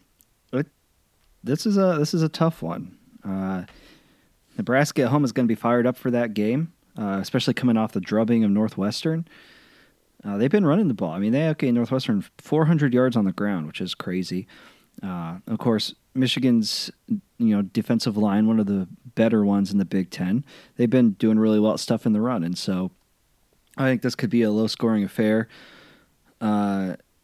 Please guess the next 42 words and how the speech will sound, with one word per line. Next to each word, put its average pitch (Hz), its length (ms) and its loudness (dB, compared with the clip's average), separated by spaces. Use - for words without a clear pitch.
I 120 60 -10
don't 117 140 0
know 110 100 0
how 107 180 0
well 113 480 2
Michigan 120 300 -2
will 117 80 2
be 110 100 0
able 110 120 2
to 95 60 -2
pass 110 380 -2
on 110 140 0
Nebraska. 104 720 -2
I 120 120 2
am 165 120 6
gonna 160 180 6
go 139 180 6
with 131 160 4
Michigan 135 380 2
in 127 100 4
this 123 140 0
game. 123 460 2
Uh, 113 80 -4
I'm 95 180 2
not 104 240 -2
confident 104 440 0
at 95 60 0
all. 104 320 -2
Well, 147 380 0
I 143 80 0
am 127 120 2
somewhat 101 300 -2
confident. 95 400 -4
I 123 40 4
have 131 180 4
fourteen 98 640 2
on 98 200 2
Michigan. 95 520 0
I - 60 -4
guess 113 360 0
halfway 92 460 -4
there. 87 320 -8